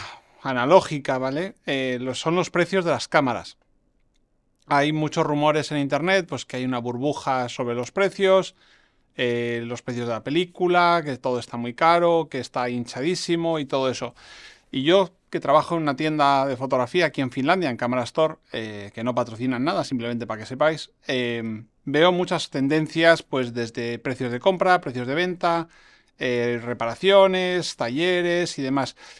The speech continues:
Y hay una observación que me está haciendo gracia porque yo soy de la vieja escuela,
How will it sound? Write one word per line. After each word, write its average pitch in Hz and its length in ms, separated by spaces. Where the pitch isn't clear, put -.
Y 160 120
hay 190 120
una 226 120
observación 190 580
que 160 100
me 143 120
está 147 140
haciendo 156 280
gracia 151 300
porque 135 360
yo 139 240
soy 165 180
de 147 100
la 127 100
vieja 139 280
escuela, 185 500